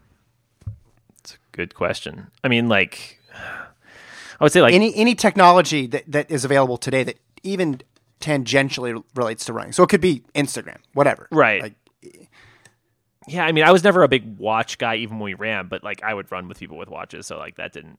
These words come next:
Speaker 1: drastically affect me too much. But, like, yeah,
Speaker 2: Mm-hmm.
Speaker 1: having the exact mileage, like, a G P S watch would be incredible from that, you know, like,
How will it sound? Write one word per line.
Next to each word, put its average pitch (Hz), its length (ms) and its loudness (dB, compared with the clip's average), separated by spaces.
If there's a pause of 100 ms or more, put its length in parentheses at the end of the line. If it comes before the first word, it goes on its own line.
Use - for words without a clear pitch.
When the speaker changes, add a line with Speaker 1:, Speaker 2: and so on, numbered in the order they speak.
Speaker 1:
drastically - 580 -18
affect - 360 -16
me - 200 -20
too - 140 -16
much. - 360 -18 (220)
But, 165 80 0
like, 170 140 0
yeah, 170 80 2
Speaker 2:
Mm-hmm. 147 80 4
Speaker 1:
having 190 140 4
the 196 80 0
exact 120 540 -4
mileage, 98 920 -10
like, 131 100 -16
a 165 60 -8
G 220 140 -6
P 170 80 0
S 127 100 -2
watch 107 300 -6
would 101 200 -10
be 92 300 -12 (840)
incredible 92 680 -10 (800)
from 101 240 -12
that, 85 260 -10
you 123 120 -10
know, 92 120 -10
like, 90 140 -12